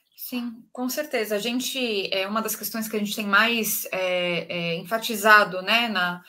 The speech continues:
na nossa participação no polo é a necessidade de que essa aglutinação, né, dos setores de esquerda revolucionária, é, tenha uma expressão concreta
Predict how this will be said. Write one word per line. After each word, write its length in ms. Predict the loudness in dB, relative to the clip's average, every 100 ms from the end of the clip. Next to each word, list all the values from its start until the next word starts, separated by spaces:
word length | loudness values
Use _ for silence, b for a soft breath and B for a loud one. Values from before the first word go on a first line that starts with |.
| B B
na 80 | -10
nossa 240 | -6 -6
participação 560 | -4 -4 -4 -6 -6 -6
no 140 | -6 2
polo 440 | 4 4 2 2
é 180 | 4 4
a 20 |
necessidade 680 | 4 0 -2 0 2 0 -2
de 120 | -8
que 180 | -4 -2
essa 480 | 0 -2 0 -2 -4 B B B _
aglutinação, 1080 | 2 2 0 -6 -4 -4 -4 0 0 0 -2 B B B
né, 220 | 0 0
dos 140 | 0 -2
setores 360 | -6 -4 -4
de 80 | -4
esquerda 600 | -6 -2 -2 0 -4 -6
revolucionária, 1000 | -8 -10 -8 -6 -6 -2 4 4 4 -2 -4
é, 160 | -4 0
tenha 280 | 4 4
uma 60 | 4
expressão 380 | 0 -4 -4 -2
concreta 680 | -2 2 6 6 4 -12